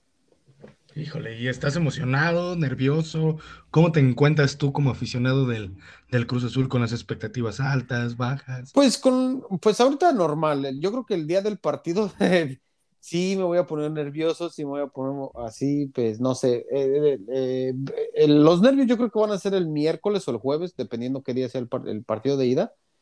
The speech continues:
Speaker 2: y pues
Speaker 1: Ujú.
Speaker 2: ya ahí se va, se va a ir viendo cómo, cómo se desarrolla el, el,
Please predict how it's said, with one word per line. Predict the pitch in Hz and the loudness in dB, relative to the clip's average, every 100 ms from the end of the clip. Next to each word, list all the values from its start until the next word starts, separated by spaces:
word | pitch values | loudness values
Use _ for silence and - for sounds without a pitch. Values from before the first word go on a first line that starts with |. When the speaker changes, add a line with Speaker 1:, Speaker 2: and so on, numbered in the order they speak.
| _ - - - | _ -20 -12 -6
Speaker 2:
y | 123 | -4
pues | 117 | 2
Speaker 1:
Ujú. | 139 | 6
Speaker 2:
ya | 117 | 8
ahí | 117 123 | 6 4
se | 113 123 | 2 2
va, | 117 113 | 4 2
se | 113 | 0
va | 117 | 0
a | |
ir | 120 | 0
viendo | 113 135 143 123 | 2 2 2 0
cómo, | - 113 117 107 | -4 -4 -4 -6
cómo | 113 113 107 | -6 -6 -6
se | 107 | -6
desarrolla | 95 107 107 110 110 | -4 -4 -4 -2 -2
el, | 98 98 - | -4 -6 -10
el, | 101 95 | -14 -14